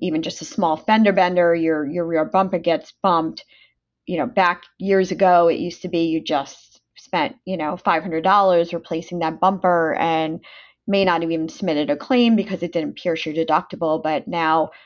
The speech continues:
with all these S one, S one advanced driver safety features, there's likely to be increase in, in the amount of the claims. So we are seeing, um, higher claims frequency and severity. I think the one other thing,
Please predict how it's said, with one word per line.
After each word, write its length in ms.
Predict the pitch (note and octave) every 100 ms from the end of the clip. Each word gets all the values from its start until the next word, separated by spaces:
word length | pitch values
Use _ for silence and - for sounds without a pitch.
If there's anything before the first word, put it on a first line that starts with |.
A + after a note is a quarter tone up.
| _
with 220 | F3+ F3+ -
all 180 | D#3
these 340 | D#3 D3+ D#3 -
S 180 | E3+ -
one, 200 | F3 E3
S 120 | -
one 200 | F3+ D#3+
advanced 420 | D#3 D#3+ D3 -
driver 260 | - D3 D#3
safety 400 | - C4+ C4+ A3
features, 680 | G#3 F3 - D#3+ D3 C#3 - - - _ _
there's 320 | F#3+ E3+ -
likely 400 | E3 D#3 E3+ D#3
to 100 | D#3+
be 320 | D#3+ D#3 C3+
increase 640 | - D#3+ - - D#3+ D#3+ -
in, 280 | - D3 C#3+ -
in 120 | D3
the 100 | D3
amount 280 | D#3+ D#3+ E3
of 100 | D#3
the 60 |
claims. 640 | D#3 - E3 D#3 D#3 D#3 -
So 380 | D#3 D3 D3 D3 - _ -
we 140 | E3
are 180 | D#3 D3+
seeing, 580 | - - D#3 C#3+ C#3+ D3
um, 320 | - D3+ C#3+ -
higher 400 | - F3 D#3+ C#3+
claims 440 | - D3+ D3 -
frequency 560 | - D#3+ C#3+ - D3 D3+
and 140 | C#3
severity. 720 | - D3+ D3 C#3+ C3+ C3+ - _ _ _ _ _ -
I 60 | G#3
think 160 | A3
the 100 | G#3+
one 200 | F3+ F#3+
other 320 | F#3 F3+ D#3+ -
thing, 400 | E3+ E3 D#3